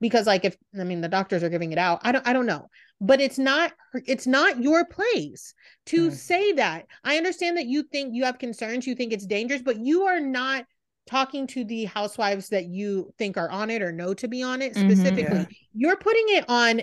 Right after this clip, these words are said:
Speaker 1: a broad, like, like, platform and saying, "Oh, I'm so terrified for when they go off of it." Are you, Jackie?
Speaker 3: Mm.
Speaker 1: Because if you were really that terrified, I feel like you would just tell them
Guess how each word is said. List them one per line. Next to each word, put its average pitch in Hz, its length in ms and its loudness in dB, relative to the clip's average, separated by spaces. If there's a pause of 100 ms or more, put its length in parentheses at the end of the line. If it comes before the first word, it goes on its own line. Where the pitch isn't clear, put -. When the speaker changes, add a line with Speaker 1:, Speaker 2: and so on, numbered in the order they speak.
(140)
Speaker 1:
a 202 380 2 (480)
broad, 226 920 4 (100)
like, 196 320 0 (260)
like, 190 320 -2 (220)
platform 180 680 -2 (580)
and 247 180 4
saying, 247 380 2
"Oh, 269 180 4
I'm 254 140 2
so 277 460 2
terrified 254 1120 -2 (300)
for 262 140 4
when 247 340 0
they 240 160 0
go 233 220 0
off 233 200 -2
of 240 100 -10
it." 196 220 -4
Are 220 180 2
you, 539 320 2
Jackie? 587 880 -2
Speaker 3:
Mm. 165 380 0 (260)
Speaker 1:
Because 403 300 4
if 311 180 0
you 440 200 8 (140)
were 349 80 0
really 403 240 0
that 359 160 0
terrified, 370 280 -4
I 285 60 0
feel 427 160 -4
like 392 120 -6
you 320 100 -4
would 269 100 -8
just 247 200 -10
tell 247 240 -4
them - 340 -14